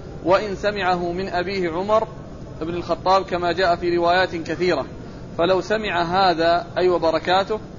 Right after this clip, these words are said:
ما كان يتكلف بأن يقول: "زدت فيها"، إنما ي-، يقول أو يقال أن هذه الز-، التي زادها ابن عمر هي من اجته-، من اجتهاده رضي الله عنه.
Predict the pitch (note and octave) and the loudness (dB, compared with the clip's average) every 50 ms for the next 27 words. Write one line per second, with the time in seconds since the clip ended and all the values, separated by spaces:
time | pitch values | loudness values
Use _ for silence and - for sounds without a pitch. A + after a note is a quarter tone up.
0 | - - - - E3 G3 A3+ A#3 A#3 A#3 A3+ A3 G#3+ G3+ G3 F#3 - F3+ E3+ - | -16 -14 -12 -4 -2 0 0 2 2 2 0 0 2 0 -2 -2 -4 -4 -2 -2
1 | G3+ G3+ G3 F3 D#3+ D3+ - C#3 C3 F3 F3 F3+ F#3 F3+ F3+ E3+ D#3 F3+ F#3+ G3+ | 0 0 0 0 -2 -2 -4 -4 -2 -2 0 0 -2 -2 -2 -2 -2 0 2 2
2 | A3 A3 - - D#3 D#3 D#3 G#3 G3 - - - E3+ D3 E3+ F3 D#3+ C#3+ C3+ B2 | 2 2 0 -2 -6 -4 -4 -4 -4 -6 -6 -6 -4 -2 0 0 0 0 0 -2
3 | A2+ - - - - - - - - - - - - - - - - - A3 A#3 | -2 -6 -10 -14 -16 -16 -16 -16 -16 -16 -16 -14 -14 -14 -14 -10 -8 -4 -4 -2
4 | A3 G#3 G3 F#3+ F#3 F3+ F3 F3 E3 - D#3 F3 F3 E3 F3+ F3+ F3 F3+ F#3+ - | -2 0 0 0 2 2 2 0 0 -2 -2 -2 -2 -2 0 0 2 2 0 0
5 | - - - - - E3+ F#3 F3 E3+ E3 - F3+ F#3 G3 G3 - G3 F#3 F#3 F3+ | -4 -8 -4 0 2 4 4 4 2 2 2 4 4 4 2 0 -4 -4 -4 -2
6 | F3 G3+ G#3 G3+ F#3 F3 F3 F3 G3 G#3+ A3 F#3+ F3 E3+ D#3 - - E3+ E3+ F3 | 0 2 2 2 2 2 0 -2 -2 -4 -2 -2 -2 -4 -4 -6 -4 -4 -2 0
7 | F#3 F#3+ F#3 F3+ E3+ D#3 F#3 F#3+ F#3 F3 E3+ D#3+ D3+ D#3 D3+ E3+ F#3+ G#3 A3 A#3 | 0 0 -2 -2 -2 0 2 2 2 2 0 0 -2 -4 -4 -2 0 0 -2 -2
8 | - - - - - - - E3+ F#3 F#3+ F#3 F#3 F#3 F#3 F#3 E3+ D#3+ - E3+ E3+ | -4 -8 -14 -14 -12 -2 2 4 4 4 2 0 -2 -2 -2 -2 -4 -6 -6 -6
9 | E3 - F#3+ F#3 F3 F3 E3+ - - F3 E3 F3 F#3+ F#3 F3+ D#3+ E3+ F3+ G3+ G#3+ | -6 -6 -4 -4 -2 -2 -2 -4 -4 -4 0 2 2 2 2 0 0 0 0 0
10 | G3+ F3+ E3 E3 E3 D#3 D#3 D#3 D3 C#3 C3+ C3+ C#3 C#3 | 0 0 0 0 0 0 2 2 0 0 0 -2 -2 -4